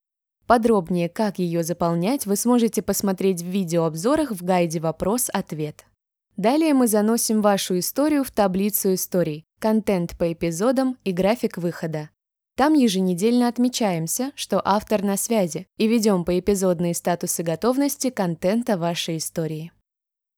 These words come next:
Для этого пришлите всё в тот же виджет номер два «Примерный график», когда вы планируете релиз трёх эпизодов.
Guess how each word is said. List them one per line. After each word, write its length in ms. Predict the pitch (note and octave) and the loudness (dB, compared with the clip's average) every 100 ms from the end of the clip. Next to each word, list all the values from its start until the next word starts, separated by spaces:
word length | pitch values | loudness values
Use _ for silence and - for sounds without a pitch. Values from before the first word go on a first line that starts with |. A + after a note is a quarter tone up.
| _ _ | _ _
Для 160 | G3+ A3 | 0 2
этого 320 | F4+ F#4+ B3+ | 2 2 2
пришлите 500 | A3+ A3+ A3+ A3+ G3+ | 2 0 0 0 0
всё 200 | F#3+ F#3+ | -2 -2
в 60 | F#3+ | -2
тот 240 | C#4+ D4+ | -2 0
же 120 | A3+ | 2
виджет 380 | A3+ A3 F3 F3+ | 0 0 -2 -2
номер 300 | F#3 F#3 F3+ | 0 0 -2
два 300 | E3 F3+ C4+ | 0 2 2
«Примерный 500 | D#4 C#4+ C#4 C4+ C4+ | 2 2 2 2 0
график», 460 | A#3+ A#3+ F3 - - | 0 2 0 -4 -8
когда 320 | - F#3+ F#3 | -2 0 2
вы 100 | F3 | 0
планируете 680 | E3+ F3 F3 F3 E3+ D#3+ F3+ | 0 0 0 0 0 0 -2
релиз 360 | E3 D#3+ A3 - | 0 -2 -4 -4
трёх 340 | G3 F#3+ - | -2 -2 -2
эпизодов. 580 | A3 F3+ E3 D#3 D3 - | -2 0 -2 -4 -6 -14